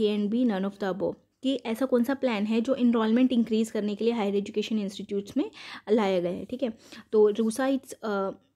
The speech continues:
राष्ट्रीय स-, उच्चतर शिक्षा अभियान, आरयूएसए, सर्व शिक्षा अभियान, both A and B, none of the above। तो इसका आंसर है आरयूएसए, राष्ट्रीय उच्चतर शिक्षा अभियान। ये मैं already कंप्लीट करा चुकी हूँ, इसका पूरा डिस्क्रिप्शन आपको,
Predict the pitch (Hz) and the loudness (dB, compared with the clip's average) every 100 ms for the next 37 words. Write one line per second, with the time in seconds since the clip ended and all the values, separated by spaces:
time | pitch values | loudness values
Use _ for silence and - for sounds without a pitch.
0 | _ 214 208 190 - 254 240 - - 220 | _ -4 0 0 2 2 2 -2 -10 -14
1 | - - 208 208 - - 196 196 190 185 | -10 -4 -2 -2 -6 -6 -6 -6 -4 -2
2 | 185 302 - - - 202 196 208 196 190 | -2 -4 -8 -16 -4 -2 2 2 2 2
3 | 214 285 - 233 233 240 - - 190 180 | 0 0 0 0 0 -2 -4 -4 -4 -2
4 | 202 220 226 214 214 220 196 190 226 190 | -2 0 4 4 2 -2 -2 0 0 0
5 | 180 180 180 - - 202 _ 190 156 156 | -4 -8 -10 -12 -14 -20 _ -10 -6 -8
6 | - - - - 247 233 254 240 254 277 | -10 -20 -8 -2 -2 0 2 2 0 0
7 | - 208 196 226 185 - 247 285 185 190 | 0 0 2 4 2 2 0 0 -2 -2
8 | 233 208 185 - 208 220 - - 214 - | 0 0 -2 -8 -6 -6 -8 -8 -6 -6
9 | 202 190 190 180 285 247 226 214 208 202 | -6 -6 -4 -2 -2 2 4 4 2 2
10 | 202 208 214 202 202 202 202 190 - 202 | 2 0 0 0 -2 -2 -4 -4 -6 -6
11 | 202 247 226 202 - 202 196 196 208 202 | -2 -2 -4 -8 -4 -2 0 0 -4 -4
12 | 196 - 214 208 - | -8 -6 -4 -4 -4